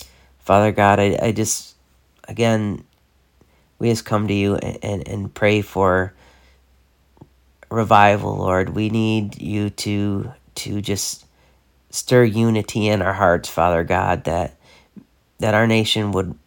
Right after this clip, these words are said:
once again repent and, and, and, uh, and turn back to you, Jesus,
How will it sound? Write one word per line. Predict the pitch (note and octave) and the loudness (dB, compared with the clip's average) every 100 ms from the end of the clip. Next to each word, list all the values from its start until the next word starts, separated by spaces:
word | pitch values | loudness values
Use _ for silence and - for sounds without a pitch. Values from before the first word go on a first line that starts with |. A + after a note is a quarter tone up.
| - | -12
once | - A2+ A2 A2 | -2 0 0 -2
again | A2 A2 G#2 G2+ _ _ _ _ _ _ _ _ _ _ _ _ _ - | 0 0 0 -4 _ _ _ _ _ _ _ _ _ _ _ _ _ -6
repent | G#2+ - A#2+ A2+ - - | -6 0 2 2 0 -14
and, | - B2 A2+ | -14 -10 -8
and, | - G#2+ G#2+ G2+ _ _ _ - - _ _ | -4 -4 -4 -6 _ _ _ -20 -20 _ _
and, | - A2 F2 D2+ | -6 -4 -4 -6
uh, | C2+ G1+ G1+ - - _ _ _ _ _ _ _ - - | -6 -6 -8 -10 -18 _ _ _ _ _ _ _ -16 -8
and | G#2 G2+ | -8 -8
turn | - G#2+ G2+ | -4 -2 2
back | G#2+ G#2 - | 2 2 -2
to | G2 | -8
you, | G2 G2+ | -6 -6
Jesus, | - F#2+ G2 G2 - - | -6 -6 -6 -8 -8 -12